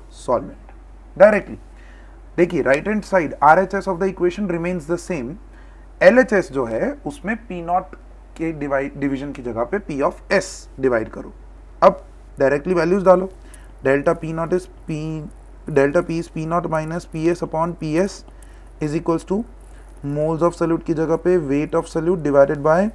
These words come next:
molar mass of solute into weight of solvent divided by molar mass of solvent, वो जाएगा ऊपर।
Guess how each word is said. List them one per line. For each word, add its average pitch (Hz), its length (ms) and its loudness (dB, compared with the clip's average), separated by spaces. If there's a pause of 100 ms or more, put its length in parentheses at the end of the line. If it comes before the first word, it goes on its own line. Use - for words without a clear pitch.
(480)
molar 143 380 0
mass 165 260 -2
of 175 100 -4
solute 185 400 -4 (160)
into 143 320 -2 (1300)
weight 143 240 2
of 165 160 0
solvent 156 520 2 (580)
divided 135 340 2 (180)
by 156 140 4
molar 151 340 -4
mass 160 220 -4
of 160 120 -4
solvent, 165 340 -2
वो 147 140 -2
जाएगा 139 320 4
ऊपर। 175 380 2